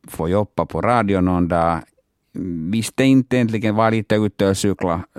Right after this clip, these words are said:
så som unga pojkar vid den åldern nu brukar vara.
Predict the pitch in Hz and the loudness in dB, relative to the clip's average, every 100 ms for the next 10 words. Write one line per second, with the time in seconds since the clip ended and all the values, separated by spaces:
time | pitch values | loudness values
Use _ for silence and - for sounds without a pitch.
0 | - - 98 98 98 95 - - - 107 | -14 -8 -4 -2 -2 -2 -6 -16 -4 -2
1 | 98 - 107 95 - 85 90 _ - - | 0 0 -2 -2 -4 -4 -6 _ -20 -20
2 | - 87 95 87 85 90 104 131 120 - | -8 -2 0 0 0 0 0 2 0 0
3 | 90 87 82 78 | -2 0 -2 -4